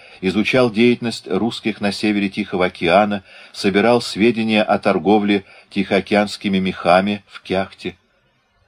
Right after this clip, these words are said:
Радищев писал из Сибири, что лучший пушной товар добывается на Алеутских островах.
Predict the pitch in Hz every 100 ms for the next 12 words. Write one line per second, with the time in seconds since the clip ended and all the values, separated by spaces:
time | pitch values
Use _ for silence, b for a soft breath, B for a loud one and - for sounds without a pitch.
0 | _ 87 87 127 180 - 139 - 120 -
1 | 151 143 131 - 107 123 143 127 - -
2 | 107 104 143 - - 120 - 104 - 110
3 | 107 - 82 95 147 156 B B B -
4 | 92 85 82 120 123 - - 110 107 101
5 | 92 80 90 - 85 92 80 - 78 67
6 | 62 -